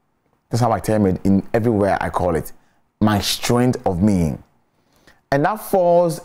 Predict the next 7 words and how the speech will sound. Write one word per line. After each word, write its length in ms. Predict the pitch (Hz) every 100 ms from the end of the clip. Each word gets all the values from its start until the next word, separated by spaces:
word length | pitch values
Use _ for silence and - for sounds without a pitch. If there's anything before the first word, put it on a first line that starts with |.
| -
is 180 | 156 135
my 260 | 139 123 -
own 420 | 180 190 202 196 - -
energy. 440 | 151 135 87 85 - _ _ _ _ _ _ _ _
And 120 | 107
that 80 | 117
force 500 | - 117 104 104